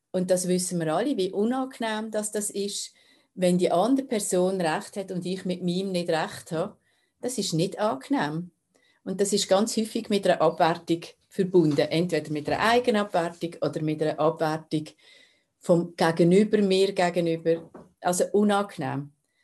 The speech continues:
Hat nichts mehr mit Gleichwertigkeit zu tun. Und dann habe ich halt so geübt mit Leuten, die ich ein bisschen mühsam gefunden habe.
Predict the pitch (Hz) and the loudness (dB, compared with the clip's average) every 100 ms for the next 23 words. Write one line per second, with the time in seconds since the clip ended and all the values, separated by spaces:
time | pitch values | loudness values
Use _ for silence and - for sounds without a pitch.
0 | _ 190 196 226 240 233 214 208 190 202 | _ -4 0 0 2 0 0 0 -2 -2
1 | 196 190 202 202 180 180 - - 165 185 | -4 -4 -6 -8 -4 -6 -6 -6 0 0
2 | 214 _ _ _ - - - - _ _ | -2 _ _ _ -20 -20 -20 -20 _ _
3 | _ _ - 190 190 185 190 185 190 185 | _ _ 2 4 4 2 4 4 4 4
4 | 185 180 - 170 170 165 - 160 151 - | 4 2 0 0 2 2 2 4 2 -4
5 | _ - 240 302 185 - - - - 190 | _ -4 2 2 0 -6 -16 -14 -10 -6
6 | 190 190 220 240 - 185 185 190 180 180 | -4 0 0 0 -6 -4 2 2 2 -2
7 | - - 180 180 226 269 262 269 269 247 | -8 -2 2 4 2 2 0 0 2 2
8 | 254 240 208 196 | 2 0 0 -2